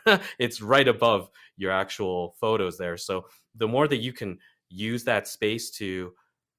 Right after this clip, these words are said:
uh, engage with the, that potential guest and having them understand very quickly what are the most important things about your property,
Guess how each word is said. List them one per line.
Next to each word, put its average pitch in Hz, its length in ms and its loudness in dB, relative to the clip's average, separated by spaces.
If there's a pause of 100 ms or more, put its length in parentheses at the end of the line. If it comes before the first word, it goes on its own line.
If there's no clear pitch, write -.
(300)
uh, 90 260 -8 (220)
engage 104 720 -4
with 101 420 -6 (580)
the, 92 400 -6
that 104 340 -4
potential 107 460 -6
guest 101 360 -4
and 90 100 -10
having 98 340 -6
them 90 220 -6
understand 95 600 -8
very 104 160 -2
quickly 135 540 -6 (260)
what 98 180 -4
are 98 100 -2
the 90 180 -8
most 95 420 -6
important 98 480 -8
things 98 260 -8
about 113 220 -4
your 127 120 -8
property, 147 580 -4